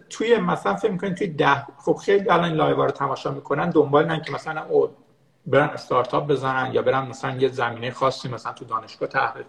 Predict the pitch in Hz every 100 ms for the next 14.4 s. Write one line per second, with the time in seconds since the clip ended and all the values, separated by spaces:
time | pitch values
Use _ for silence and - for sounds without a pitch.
0 | - 123 120 120 - 123 170 180 - -
1 | _ _ _ _ _ 214 226 - 202 185
2 | 208 180 165 156 156 156 156 139 190 196
3 | - 143 123 135 - - 139 135 135 131
4 | - _ _ - 151 143 - - 160 -
5 | 160 - 135 113 123 120 139 127 - -
6 | - _ _ _ _ - 143 127 147 143
7 | - 147 139 139 - 185 180 180 - 185
8 | - 147 123 110 107 107 107 - 110 101
9 | - 107 - 107 - 113 - 120 - 104
10 | 107 98 - - - - - - 117 -
11 | 151 160 160 151 127 127 127 - 151 151
12 | 151 - 143 - 117 120 117 117 - 117
13 | 127 143 - 113 107 110 110 110 113 110
14 | 107 - 147 143